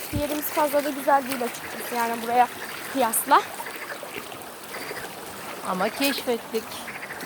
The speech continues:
Speaker 1: Evet.
Speaker 2: Keşfettik. Suların içinde şimdi gidiyoruz. Suların içinde şırıl şırıl.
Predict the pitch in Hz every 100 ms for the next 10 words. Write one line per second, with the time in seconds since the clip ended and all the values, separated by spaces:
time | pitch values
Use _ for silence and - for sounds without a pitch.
0 | - 247 254 262 185 - 180 - 262 285
1 | 277 240 302 294 - 285 269 214 214 185
2 | 185 - - - - - - - - -
3 | - 285 247 226 214 - - 196 - 262
4 | 285 262 - 208 196